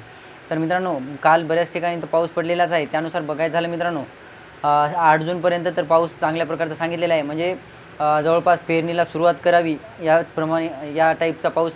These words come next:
अ, पाच जूनपासून म्हणजे आजपासून पडणार आहे राज्यात भाग बदलत. तो या चार ते पाच दिवसामध्ये तुम्ही पेरणीला सुद्धा लागू शकता अशा प्रकारचा पाऊस पडणार असं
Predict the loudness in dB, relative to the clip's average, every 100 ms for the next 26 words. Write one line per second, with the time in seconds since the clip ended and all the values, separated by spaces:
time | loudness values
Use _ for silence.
0 | -8 -4 -4 0 0 0 -2 -6 -6 -2
1 | 2 2 2 -4 -4 -2 0 2 2 2
2 | -2 -2 -2 -2 -2 -2 -4 -6 -10 -20
3 | -20 -20 -12 -2 4 4 4 4 4 4
4 | 0 2 2 0 -6 -6 -4 -6 -6 -8
5 | -8 -4 -2 -2 -4 0 0 -2 -4 0
6 | 2 2 0 -2 2 2 2 -2 -2 -2
7 | -2 0 -2 -2 -4 0 2 0 -2